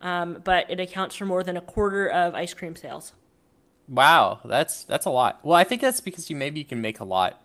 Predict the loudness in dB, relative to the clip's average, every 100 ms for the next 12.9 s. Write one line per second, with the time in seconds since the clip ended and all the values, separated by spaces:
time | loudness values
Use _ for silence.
0 | _ -4 -4 -4 -10 -8 -8 -12 -12 -10
1 | -10 -14 _ _ _ -14 -14 -12 -14 -12
2 | -12 -10 -12 -14 _ _ -18 -18 -18 -20
3 | -12 -10 -8 -10 -12 -14 -12 -12 -12 -10
4 | -6 -2 -2 -2 -8 -14 -16 -20 -20 -20
5 | -20 _ _ _ -8 -8 -6 -2 -2 -2
6 | -4 -4 -4 -8 -8 -8 -8 -6 -2 0
7 | -2 -2 -2 -2 -2 -2 0 -2 -6 -20
8 | _ -10 -6 -4 -2 0 0 -2 -10 -12
9 | -8 -8 -6 -8 -6 -6 -6 -8 -8 -8
10 | -10 -10 -10 -10 -10 -8 -10 -14 _ _
11 | _ _ _ -10 -8 -8 -12 -14 -12 -10
12 | -10 -12 -16 -14 -16 -16 -14 -14